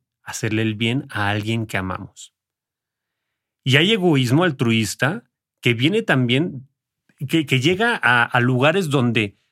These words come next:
no solamente lo hacemos a gente que amamos, sino que también ayudamos o hacemos el bien a gente que a lo mejor ni siquiera conocemos y lo hacemos por el egoísmo de sentirnos bien. No está mal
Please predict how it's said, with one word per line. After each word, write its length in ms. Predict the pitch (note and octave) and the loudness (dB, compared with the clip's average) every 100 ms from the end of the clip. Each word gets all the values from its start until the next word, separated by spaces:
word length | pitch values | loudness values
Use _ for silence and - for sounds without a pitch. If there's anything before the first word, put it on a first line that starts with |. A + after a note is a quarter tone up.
| _ - | _ 0
no 260 | C3+ F#3 | 2 2
solamente 480 | G3+ C4 B3+ G#3+ G#3+ | 2 0 2 2 2
lo 80 | A3 | 2
hacemos 300 | D3 F#3+ - | 2 0 0
a 40 | |
gente 300 | C3 C#3 D3+ | 0 -2 -2
que 100 | - | -2
amamos, 360 | A#2+ A2+ B2+ E3 | 0 2 0 -2
sino 240 | C#3 B2+ | 0 0
que 100 | B2 | -2
también 640 | C3+ C#3 D3 D3 E3+ B3 _ _ _ _ | -2 0 2 2 0 -2 _ _ _ _
ayudamos 800 | C3+ C3+ D3 C#3+ E3+ G3+ A3 - | 0 2 2 2 2 0 -2 -4
o 180 | - C3 | -2 0
hacemos 400 | A#2+ - F3 G3+ | 0 0 -2 0
el 160 | D3 C3 | 0 0
bien 320 | A#2+ C3+ - | 0 0 0
a 120 | C3+ | -4
gente 480 | B2+ D3 D3 D3+ F3+ _ _ _ _ | -2 -2 -2 -2 -4 _ _ _ _
que 180 | - B2+ | -2 2
a 80 | A#2+ | 2
lo 60 | |
mejor 260 | A#2 A#2+ D3 | 0 -2 -2
ni 80 | F3 | -2
siquiera 380 | D#3 C3 C#3+ D#3 | -2 -2 -2 0
conocemos 760 | A#2+ G#2+ - G#2+ D#3 F#3+ - _ _ _ _ _ _ _ _ _ - | -2 -4 -2 -4 -4 -10 -14 _ _ _ _ _ _ _ _ _ -4
y 80 | |
lo 80 | B2 | 0
hacemos 340 | B2+ D3+ F3 - | 0 0 -2 -2
por 220 | - B2+ | -2 0
el 160 | A2+ | 2
egoísmo 640 | A2+ G#2+ A2 A#2 A#2+ A2 D#3 | 0 0 0 0 -2 -2 -2
de 120 | C#3 | -2
sentirnos 680 | - A2 G2+ A2+ A#2 A2 G2+ | -4 -6 -4 -2 -2 -2 -4
bien. 320 | G#2+ F#2+ F#2+ _ _ _ _ _ _ _ | -4 -4 -12 _ _ _ _ _ _ _
No 320 | C3 C#3+ F3+ | 2 4 4
está 320 | F#3+ - - | 0 -2 -2
mal 360 | A#2 G2+ G2 A#2 | -2 -2 -4 -10